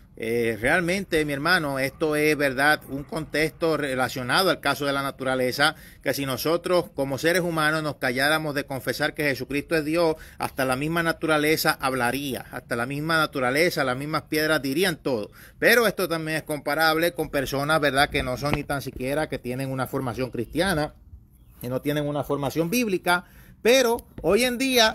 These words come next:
están defendiendo más la familia y están defendiendo más la,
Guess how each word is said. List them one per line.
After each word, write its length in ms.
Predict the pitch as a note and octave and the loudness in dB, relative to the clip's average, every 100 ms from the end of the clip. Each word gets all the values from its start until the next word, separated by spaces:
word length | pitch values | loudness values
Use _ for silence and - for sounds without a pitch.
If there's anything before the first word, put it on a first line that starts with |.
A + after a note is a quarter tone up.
| - | 0
están 340 | D3 C#3 E3+ F#3+ | -8 0 2 2
defendiendo 600 | G3 F#3 E3+ F#3 F3+ E3+ | 0 -2 -2 -2 -2 0
más 300 | F3 F3+ E3 | 2 0 0
la 140 | C#3+ | -2
familia 720 | A#2+ C3 E3 A3+ D#3+ D#3 F3 - - - - | 0 -2 -2 -2 2 4 4 2 -14 -16 -4
y 100 | C3+ | -2
están 280 | - D3 | 0 0
defendiendo 520 | E3 E3 D#3 D#3 D#3 D#3 | 0 0 -2 -2 -2 0
más 160 | E3 | 2
la, 220 | D#3+ C#3+ | 2 2